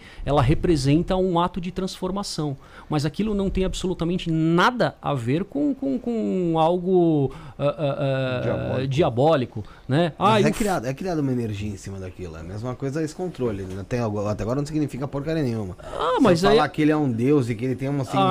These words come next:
Speaker 1: Ah,
Speaker 3: assim,
Speaker 1: sim,
Speaker 3: assado,
Speaker 1: mas
Speaker 3: aí
Speaker 1: aí
Speaker 3: você gritar, ele acreditar, ele
Speaker 1: sim,
Speaker 3: acreditar, começar a
Speaker 1: claro.
Speaker 3: começar a cultuar isso,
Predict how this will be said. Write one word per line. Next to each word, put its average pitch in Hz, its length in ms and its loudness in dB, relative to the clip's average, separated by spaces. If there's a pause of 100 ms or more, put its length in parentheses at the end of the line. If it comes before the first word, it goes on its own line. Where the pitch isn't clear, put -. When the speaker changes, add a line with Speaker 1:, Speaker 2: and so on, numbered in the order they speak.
(180)
Speaker 1:
Ah, 269 60 4
Speaker 3:
assim, - 160 0 (180)
Speaker 1:
sim, 226 140 4
Speaker 3:
assado, 247 220 2
Speaker 1:
mas 202 320 2
Speaker 3:
aí 196 60 4
Speaker 1:
aí - 100 2
Speaker 3:
você 151 100 2
gritar, 143 260 2
ele 143 80 2
acreditar, 160 400 6
ele 247 100 6
Speaker 1:
sim, 320 60 6
Speaker 3:
acreditar, 233 220 2
começar 147 180 4
a 185 100 4
Speaker 1:
claro. 285 200 4
Speaker 3:
começar 147 200 0
a 139 40 -4
cultuar 139 500 0
isso, 151 200 4